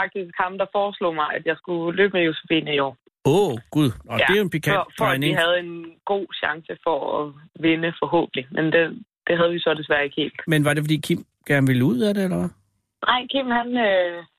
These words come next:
Speaker 1: han ville bare gerne ofre, tror jeg.
Speaker 2: Ej, hvor er
Speaker 1: Sådan
Speaker 2: det, øh, flot.
Speaker 1: Jamen, det er meget smukt.
Speaker 2: Men
Speaker 1: Ja.
Speaker 2: han, der går han ind og siger, øh, "Jeg,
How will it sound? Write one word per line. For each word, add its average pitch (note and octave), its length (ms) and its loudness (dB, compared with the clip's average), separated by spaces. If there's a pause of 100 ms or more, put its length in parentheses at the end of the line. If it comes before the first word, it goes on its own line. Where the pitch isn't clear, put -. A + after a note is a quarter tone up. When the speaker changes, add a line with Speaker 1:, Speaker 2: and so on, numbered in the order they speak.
Speaker 1:
han G#3+ 140 0
ville A3 180 2
bare F#3+ 200 0
gerne G3 240 -2
ofre, - 360 -4 (520)
tror F3 120 -2
jeg. D#3 120 -6 (200)
Speaker 2:
Ej, F#3 160 2
hvor F3+ 100 0
er F3+ 220 4
Speaker 1:
Sådan A3 200 4
Speaker 2:
det, F3+ 140 0 (260)
øh, E3 120 -6
flot. F#3+ 200 2
Speaker 1:
Jamen, F#3+ 120 -4
det F#3+ 80 2
er F3+ 40 0
meget G3+ 480 -2
smukt. F3 260 -4 (200)
Speaker 2:
Men F#3 120 4
Speaker 1:
Ja. - 40 4
Speaker 2:
han, - 300 0
der G#2 100 0
går G2 140 -2
han G3 160 2
ind G3+ 180 2
og G3+ 80 2
siger, F3+ 380 4 (200)
øh, D3 460 4
"Jeg, D3+ 120 2